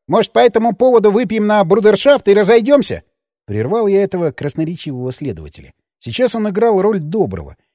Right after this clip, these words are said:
и надо было ковать железо, пока горячо. Кстати, нехилый кадровый голод у них тут. Малай тебе и добрый, и злой следователь одновременно. И еще опричник заодно.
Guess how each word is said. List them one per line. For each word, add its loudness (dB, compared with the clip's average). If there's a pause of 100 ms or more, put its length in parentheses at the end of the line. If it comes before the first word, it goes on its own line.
(120)
и -6
надо 0
было 2
ковать -2
железо, -2
пока -10
горячо. -10 (340)
Кстати, -4
нехилый -4
кадровый 2
голод -4
у -8
них -8
тут. -20 (320)
Малай 2
тебе -4
и -4
добрый, 2
и -6
злой -2
следователь -4
одновременно. -4 (400)
И -8
еще -4
опричник -6
заодно. 0